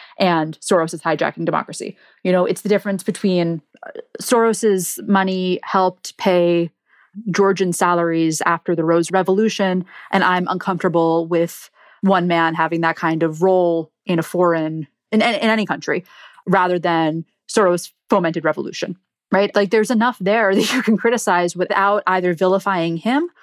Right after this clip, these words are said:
or without, and this is also important, without stripping agency from the people who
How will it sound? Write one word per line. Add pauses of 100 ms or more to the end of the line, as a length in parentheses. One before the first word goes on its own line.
(200)
or
without,
and
this
is
also
important,
without
stripping
agency
from
the
people
who